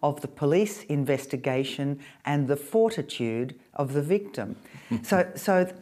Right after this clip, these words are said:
Speaker 1: no-,
Speaker 2: And that,
Speaker 1: nothing there
Speaker 2: and that
Speaker 1: should
Speaker 2: gave them time to get out.
Speaker 1: It did, but, but it
Speaker 2: <laughs>
Speaker 1: was later criticised. And
Speaker 2: I know,
Speaker 1: so,
Speaker 2: I know.
Speaker 1: so, uh,
Speaker 2: I should say that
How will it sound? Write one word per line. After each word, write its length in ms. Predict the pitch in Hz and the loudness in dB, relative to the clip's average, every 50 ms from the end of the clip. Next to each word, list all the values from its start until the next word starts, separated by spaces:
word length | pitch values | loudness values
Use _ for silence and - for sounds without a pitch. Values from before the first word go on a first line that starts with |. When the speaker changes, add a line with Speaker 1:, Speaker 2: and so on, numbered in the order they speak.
| - - | -8 0
Speaker 1:
no-, 140 | 175 196 240 | 2 4 4
Speaker 2:
And 100 | 254 254 | 4 4
that, 60 | 233 | 4
Speaker 1:
nothing 340 | 240 277 294 339 330 311 285 | 4 4 4 4 4 4 6
there 480 | 233 220 208 185 170 160 143 156 165 - - | 6 6 6 6 6 6 4 2 2 0 2
Speaker 2:
and 100 | 139 160 | 2 4
that 80 | 160 | 6
Speaker 1:
should 80 | 214 190 | 6 6
Speaker 2:
gave 200 | 170 165 170 151 | 6 6 4 4
them 160 | 165 151 123 | 2 2 2
time 300 | - 147 160 160 160 156 147 | 2 2 4 4 4 4 4
to 60 | 151 | 4
get 140 | 147 156 151 | 4 6 6
out. 300 | 156 151 123 120 - - | 6 6 4 2 2 2
Speaker 1:
It 180 | 214 262 - - | 2 2 2 4
did, 320 | 262 285 339 370 214 - | 4 4 6 6 4 4
but, 240 | - - 226 226 226 - | 4 4 4 4 4 4
but 180 | - 254 254 | 4 4 6
it 140 | 254 - - | 4 4 4
Speaker 2:
<laughs> 60 | 233 | 4
Speaker 1:
was 120 | 240 233 240 | 2 2 4
later 320 | 226 233 254 285 277 285 | 4 4 4 4 4 2
criticised. 880 | 269 - - 262 254 302 294 - - 180 147 135 131 135 135 123 131 175 | 0 2 0 2 2 2 0 0 0 2 2 4 4 2 2 0 0 2
And 100 | 170 127 | 4 4
Speaker 2:
I 60 | 123 | 4
know, 360 | 127 127 123 120 117 117 117 - - _ 151 | 4 4 4 2 2 -2 -4 -10 -14 _ -12
Speaker 1:
so, 160 | - - 220 | -2 2 4
Speaker 2:
I 60 | 214 214 | 4 4
know. 220 | 208 - - 208 | 4 2 2 0
Speaker 1:
so, 320 | - 113 214 208 196 196 196 | -2 0 2 4 4 4 4
uh, 180 | - - - - - - - - | 2 0 -6 -10 -12 -16 -4 0
Speaker 2:
I 100 | - 143 | 0 0
should 240 | 147 - 214 220 220 | 4 4 4 4 4
say 300 | - - 208 190 180 170 | 4 4 4 6 6 6
that 200 | 156 160 156 | 4 4 2